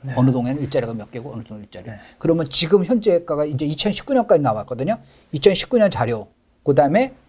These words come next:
Speaker 2: 옛날 거 쭉 찾아보면 이천이 년도도 있어요.
Speaker 1: 네.
Speaker 2: 이천이 년도하고 그동안에 얼마 늘었냐.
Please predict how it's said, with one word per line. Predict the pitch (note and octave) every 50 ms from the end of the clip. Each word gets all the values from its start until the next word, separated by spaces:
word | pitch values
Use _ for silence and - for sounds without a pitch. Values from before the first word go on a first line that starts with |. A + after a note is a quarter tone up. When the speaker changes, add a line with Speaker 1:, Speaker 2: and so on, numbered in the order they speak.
| _ _ _ _ _ _ _ _ -
Speaker 2:
옛날 | D3+ D3+ E3 G3+ G3+
거 | G3
쭉 | - - - B3 A#3+
찾아보면 | - - G#3 G3+ F3 D#3 D3+ C#3+
이천이 | C#3+ D#3 - - - D3+ C3+ E3
년도도 | G#3+ A3 G3+ F3 D#3 C3 C3 - - - A#2+
있어요. | G#2+ G2 - - G2 G#2 G#2+ G#2
Speaker 1:
네. | B2 A#2+ A#2 A2+ - - _ _ _ _ _ _ _ _ _ _ _ _ -
Speaker 2:
이천이 | D#3+ D3+ - - G#3+ G3 C#3+ C3 D3 E3+
년도하고 | F3+ E3+ D3+ C#3 C3 A#2+ G2+ C3 B2+ - C#3+ C#3
그동안에 | - - C3+ B2 B2 B2 A#2
얼마 | G#2 G#2 G#2+ G#2 G#2
늘었냐. | G#2 G2+ G2